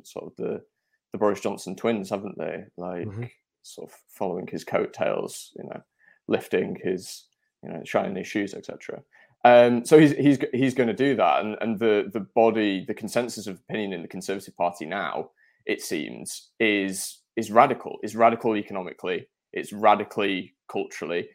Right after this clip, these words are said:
Speaker 1: it's radical. I mean, we haven't got onto covid yet, actually, aside from, you know, obviously in this conversation, but more generally in this sort of leadership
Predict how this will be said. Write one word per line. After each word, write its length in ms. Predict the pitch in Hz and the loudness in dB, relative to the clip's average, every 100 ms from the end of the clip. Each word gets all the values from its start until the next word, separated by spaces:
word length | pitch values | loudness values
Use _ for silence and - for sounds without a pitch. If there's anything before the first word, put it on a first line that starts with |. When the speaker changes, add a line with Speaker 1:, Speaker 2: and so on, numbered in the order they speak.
| - | -8
Speaker 1:
it's 160 | 117 | 2
radical. 360 | 160 160 165 131 | 4 4 4 2
I 80 | 131 | 2
mean, 100 | 143 | 2
we 100 | 135 | 2
haven't 200 | 147 151 | 2 4
got 100 | 120 | 0
onto 180 | 110 - | 0 -2
covid 360 | 117 135 95 | 2 2 0
yet, 180 | 73 64 - | -4 -2 0
actually, 560 | - - 65 55 - _ _ _ | 0 -2 -10 -8 -10 _ _ _
aside 340 | - 123 104 - | 0 4 4 4
from, 320 | 98 95 92 _ | -8 -10 -16 _
you 120 | 98 | -10
know, 160 | 90 92 _ - | -8 -10 _ -12
obviously 300 | 95 107 - | -12 -12 -14
in 80 | |
this 120 | 95 95 | -12 -12
conversation, 540 | 95 - - - 80 | -12 -12 -12 -12 -10
but 180 | 95 90 - | -6 -4 -4
more 180 | 110 95 | -4 -2
generally 440 | 104 113 110 90 | 0 0 0 -4
in 100 | 82 | -4
this 280 | 87 - - | -6 -8 -12
sort 180 | - - | -12 -10
of 60 | - | -4
leadership 440 | 104 - 87 - | -2 -2 -8 -10